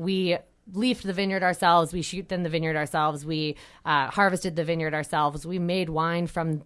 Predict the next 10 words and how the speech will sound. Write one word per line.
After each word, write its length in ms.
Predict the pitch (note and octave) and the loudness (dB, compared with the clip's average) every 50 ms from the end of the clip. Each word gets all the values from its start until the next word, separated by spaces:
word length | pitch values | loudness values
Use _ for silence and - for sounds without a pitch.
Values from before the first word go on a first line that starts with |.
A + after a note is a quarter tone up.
| - _ _ | -12 _ _
the 100 | - E3 | -8 -6
vineyard 340 | D3 D#3+ D#3 D3+ D#3 D3 C#3+ | -4 -4 -4 -4 -4 -4 -4
ourselves 460 | D3+ D3+ C#3+ - D#3+ C#3+ C#3+ C#3 C#3 | -4 -6 -4 -2 -2 -2 -2 -2 -4
in 100 | C#3 C3 B2 | -8 -8 -6
trash 240 | - D#3+ D3+ D3+ - - _ _ | -4 -4 -4 -4 -6 -12 _ _
cans. 560 | - D#3+ D3+ D3 D3 D3 D3+ D3+ - - - - - - - - E3 | -10 -10 -8 -8 -8 -8 -8 -8 -8 -10 -12 -12 -8 -4 -2 -2 0
Um, 240 | D#3+ D3+ D3 C#3+ C3+ | 0 -2 -2 -2 -2
not, 240 | F3+ F#3 F#3 F#3+ - D3 - - | 0 0 0 0 -2 -4 -2 0
not 320 | G#3 G#3+ A3+ A#3 A#3 A#3 - | 2 4 4 2 2 0 -2
the 300 | G3+ G3 F#3 F3+ F3 | 0 2 2 2 0